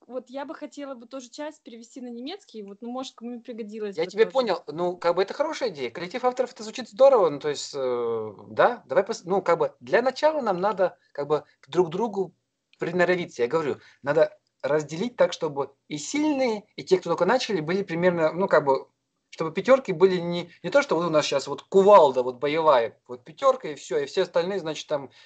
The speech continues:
Speaker 2: плетутся хвостом. То есть, чтобы было равномерно. Да.
Speaker 1: Не, ну, а, а можно так будет, да, что
Speaker 2: Я
Speaker 1: если
Speaker 2: не
Speaker 1: вот
Speaker 2: знаю,
Speaker 1: вы
Speaker 2: возможно, я, я, я тру-, я затрудняюсь сказать. Я же не
Speaker 1: Ник-,
Speaker 2: знаю,
Speaker 1: никто
Speaker 2: чем
Speaker 1: не,
Speaker 2: это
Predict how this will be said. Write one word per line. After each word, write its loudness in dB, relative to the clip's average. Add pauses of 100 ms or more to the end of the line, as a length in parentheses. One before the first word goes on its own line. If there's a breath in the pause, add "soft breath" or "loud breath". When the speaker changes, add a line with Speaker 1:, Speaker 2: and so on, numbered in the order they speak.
(240 soft breath)
Speaker 2:
плетутся -8
хвостом. -8
То -10
есть, -10
чтобы -20
было -4
равномерно. -4 (420)
Да. -8
Speaker 1:
Не, -4
ну, 0
а, -16
а -2
можно -4
так -8
будет, -16
да, -10
что -14
Speaker 2:
Я -
Speaker 1:
если -6
Speaker 2:
не -4
Speaker 1:
вот -
Speaker 2:
знаю, 4
Speaker 1:
вы -4
Speaker 2:
возможно, 0
я, 0
я, 0
я 0
тру-, -8
я 2
затрудняюсь -4
сказать. -8
Я 0
же -6
не -4
Speaker 1:
Ник-, -4
Speaker 2:
знаю, 0
Speaker 1:
никто 0
Speaker 2:
чем -2
Speaker 1:
не, -2
Speaker 2:
это -12